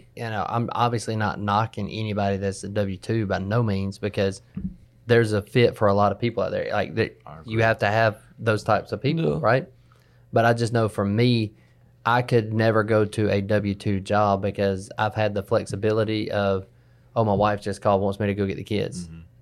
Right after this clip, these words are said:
Speaker 1: I get to go get the kids.
Speaker 3: Yeah.
Speaker 1: "Oh, my wife just called me and decided, hey, she wants to go to dinner night." I don't have to call anybody and ask off.
Speaker 3: Hundred percent.
Speaker 1: I don't have to
Speaker 3: Hundred
Speaker 1: clock
Speaker 3: percent.
Speaker 1: out, make sure my, you know, stuff is done or find somebody to do it.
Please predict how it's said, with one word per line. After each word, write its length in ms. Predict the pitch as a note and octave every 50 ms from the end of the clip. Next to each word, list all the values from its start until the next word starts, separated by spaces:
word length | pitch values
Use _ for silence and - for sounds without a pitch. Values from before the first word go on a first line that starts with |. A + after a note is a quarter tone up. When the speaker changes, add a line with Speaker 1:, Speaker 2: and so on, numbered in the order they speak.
| _ - _ _ _ -
Speaker 1:
I 80 | - A2+
get 140 | G#2+ A2 -
to 80 | G2+
go 100 | G#2 G#2 G2+
get 100 | G2 F#2+
the 60 | -
kids. 320 | - - D#3+ D#3+ - - D3+
Speaker 3:
Yeah. 40 | D#3 - - - - -
Speaker 1:
"Oh, 120 | - A#2+ A#2+
my 100 | A#2 G#2+
wife 260 | G#2 G#2+ G#2+ G#2+ G#2
just 180 | - G#2+ - -
called 180 | G#2+ G#2 G#2
me 80 | G#2+ G2+
and 60 | G2+
decided, 400 | G2+ F#2+ - G#2 G2+ G2 G2 G2
hey, 140 | G#2 G#2 G2
she 120 | - -
wants 140 | A2+ G#2 G2+
to 40 | G#2
go 100 | G#2 G2+
to 100 | G2 G2
dinner 240 | F#2+ G#2+ G#2+ G2+ G2
night." 220 | F#2 F#2+ - - - -
I 120 | - - A#2
don't 160 | A#2+ A#2+ B2+
have 180 | D3 D3 C3 -
to 80 | B2+
call 280 | A#2+ - A2+ G#2+ G#2+ A2+
anybody 380 | A#2+ B2 A#2+ G#2+ G2+ G2+ G#2 G#2
and 80 | G#2
ask 320 | G2 G2 G2 G2+ D3+ D3+ D3
off. 320 | A2 G#2 G2+ G#2+ - -
Speaker 3:
Hundred 180 | - D#3+ D#3+ D3+
percent. 100 | - - _ -
Speaker 1:
I 80 | G#2+
don't 140 | A#2 A2+ A#2
have 140 | B2 D3+ D3+
to 80 | D3+ D3+
Speaker 3:
Hundred 80 | D3
Speaker 1:
clock 240 | D3 A2 G#2+ A2+ C#3
Speaker 3:
percent. 60 | - A#2+ A2+ A2
Speaker 1:
out, 320 | A2 G#2+ A2 A2 - - _ - - _ -
make 180 | A2+ A2+ - -
sure 260 | - - B2 A#2 A#2
my, 380 | A2+ A2 G#2+ G#2+ G#2 G#2 G#2+ - - -
you 140 | - B2 A#2+
know, 120 | A2 G#2+
stuff 360 | G#2 - - B2 A2+ A2+ - A#2
is 100 | G#2+ G#2
done 320 | A2 A2 G#2+ G#2+ A2 G#2+
or 60 | G#2
find 260 | G2 - G#2+ G#2+ A2 G#2+
somebody 280 | A2+ A2 G#2 G2 G2
to 60 | G2
do 200 | G2 G#2+ C#3+ D3
it. 240 | C#3 A2+ - - -